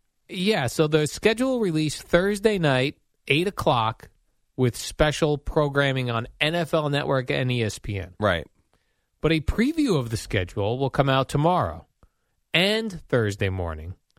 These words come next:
Speaker 1: with the announcements of the international games. We're gonna get those tomorrow.
Speaker 2: Which we already know a couple, I believe.
Speaker 1: The Black Friday game,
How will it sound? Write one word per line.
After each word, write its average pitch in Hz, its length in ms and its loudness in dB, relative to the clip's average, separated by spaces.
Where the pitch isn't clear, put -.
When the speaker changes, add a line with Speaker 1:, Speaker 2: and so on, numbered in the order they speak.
Speaker 1:
with 139 160 0
the 151 120 2
announcements 156 540 2
of 143 140 2
the 131 140 0
international 147 680 -2
games. 110 560 -4
We're 110 80 -2
gonna 110 140 -2
get 104 140 -2
those 110 260 0
tomorrow. 131 240 2
Speaker 2:
Which - 40 6
we 135 60 6
already 127 240 2
know 104 160 2
a 82 60 -2
couple, 85 280 0
I 76 100 -2
believe. 73 460 -10
Speaker 1:
The 123 80 2
Black 160 320 2
Friday 180 500 2
game, 104 460 -4